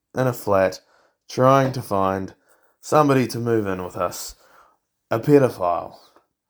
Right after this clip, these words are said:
lived with us for a few weeks. And by pedophile, I mean somebody who was convicted of having a relationship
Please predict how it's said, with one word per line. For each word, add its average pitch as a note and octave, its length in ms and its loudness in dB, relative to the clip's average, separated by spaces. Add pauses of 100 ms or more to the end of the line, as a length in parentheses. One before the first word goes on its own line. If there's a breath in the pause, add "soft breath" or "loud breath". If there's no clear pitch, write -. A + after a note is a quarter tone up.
(600)
lived F#2+ 240 -2
with F2+ 140 -6
us - 400 -4 (760)
for G2 240 -2
a F2+ 60 -2
few - 960 -8
weeks. - 580 -12 (800)
And - 160 -4
by G#2 140 4
pedophile, G#2+ 680 2
I F#2+ 80 -2
mean F#2+ 260 -6
somebody A2+ 500 0
who G#2 120 0
was G2 180 -6
convicted A2 840 -2 (440 soft breath)
of G#2 180 -8
having G2+ 640 -4 (340)
a G2 140 -6
relationship G#2+ 920 0